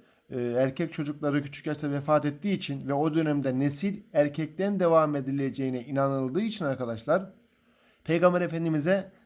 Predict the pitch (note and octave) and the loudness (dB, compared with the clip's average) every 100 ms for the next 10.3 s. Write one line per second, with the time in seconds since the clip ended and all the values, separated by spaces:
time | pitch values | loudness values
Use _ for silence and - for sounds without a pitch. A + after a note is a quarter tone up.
0 | - C#3 D#3 E3+ E3+ G#3+ G3+ E3+ - E3+ | -4 0 2 2 0 -8 -6 -6 -4 -2
1 | E3+ G3 G3+ - _ _ _ - C#3 D#3+ | 0 0 -2 -10 _ _ _ -6 0 2
2 | C#3+ F3 G3 F3 - C3+ C#3+ D#3+ F#3 - | 0 -2 -4 -4 -8 0 2 4 2 0
3 | - C#3+ C#3+ C#3 C3+ C3 A#2+ - _ _ | 2 2 2 2 2 4 4 0 _ _
4 | C3+ B2 A#2+ A#2+ A#2 A#2 A#2 A#2+ B2+ _ | -6 -4 -4 -4 -4 -6 -6 -10 -14 _
5 | _ _ _ _ _ - D3 C3+ F3 F3+ | _ _ _ _ _ 2 4 6 6 4
6 | F3+ F3 F3 F3 F3 E3 G3+ G3+ - _ | -2 0 2 4 2 2 -2 -4 -18 _
7 | _ G3 G3 F#3+ G#3+ G#3 G#3+ F3 E3 D3+ | _ -8 -2 0 -2 0 0 2 2 2
8 | D#3 D3+ D3+ E3+ G3 C#3 C#3+ E3 C#3 C3 | 2 2 6 8 6 6 0 -2 -6 -6
9 | C3 - E3 F3 C#3+ C#3+ B2+ C3+ D3+ F3 | -10 -10 -8 -4 -2 -2 -2 0 4 4
10 | D3 D#3+ | 4 -4